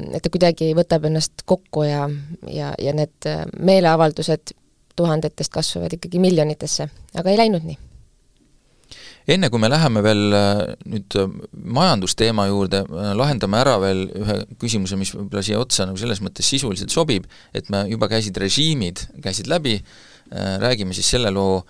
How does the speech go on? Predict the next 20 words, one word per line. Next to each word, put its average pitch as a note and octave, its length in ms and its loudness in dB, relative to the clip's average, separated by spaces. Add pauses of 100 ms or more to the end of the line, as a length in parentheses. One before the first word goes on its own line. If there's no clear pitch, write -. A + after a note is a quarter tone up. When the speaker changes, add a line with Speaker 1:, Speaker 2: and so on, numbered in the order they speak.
(400)
Speaker 2:
ka B2+ 220 2
ära, A2 100 6
mis F2+ 160 -4
puudutab G2 640 -4
arenevat G2+ 640 2
vaidlust, F#2+ 640 0
äh, F#2 640 0
teemadel, G2+ 480 0
kas F#2 240 -2
siis - 160 -2 (400)
mingisugused F#2+ 560 -4
kirjanikud, G#2 560 0
kes, - 240 0 (160)
äh, F#2 80 -2
Nõukogude G2 720 0 (320)
ajal G2+ 380 0 (720)
tegutsesid, A2+ 960 0 (280)
äh, G2 1000 0 (100)
olid, B2 560 0
äh, D#2 160 -4